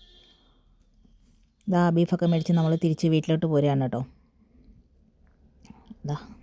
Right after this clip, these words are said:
ഇന്ന് അമ്പിളിമാമനൊക്കെ ഉണ്ട് കേട്ടോ. നല്ലൊരു അന്തരീക്ഷമാണ്, നക്ഷത്രവും അമ്പിളിമാമനൊക്കെ ഉണ്ടായിരുന്നു. അമ്പിളിമാമൻ എന്താ തേങ്ങാപ്പൂളും പോലെ ഇങ്ങനെ ഇരിക്കുന്നു കേട്ടോ. അങ്ങനെ ദാ നമ്മൾ ബീഫ് വാങ്ങി.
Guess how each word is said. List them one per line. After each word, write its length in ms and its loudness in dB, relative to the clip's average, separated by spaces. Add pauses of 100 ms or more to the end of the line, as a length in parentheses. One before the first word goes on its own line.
ഇന്ന് 160 2 (680)
അമ്പിളിമാമനൊക്കെ 720 6
ഉണ്ട് 100 -6
കേട്ടോ. 180 -4 (960)
നല്ലൊരു 280 4
അന്തരീക്ഷമാണ്, 560 2
നക്ഷത്രവും 420 0 (120)
അമ്പിളിമാമനൊക്കെ 580 4
ഉണ്ടായിരുന്നു. 280 -6 (920)
അമ്പിളിമാമൻ 460 4
എന്താ 240 -2
തേങ്ങാപ്പൂളും 500 2
പോലെ 180 2
ഇങ്ങനെ 200 0
ഇരിക്കുന്നു 260 -2
കേട്ടോ. 160 -6 (1900)
അങ്ങനെ 240 8
ദാ 60 6 (140)
നമ്മൾ 180 4 (120)
ബീഫ് 220 2
വാങ്ങി. 200 -4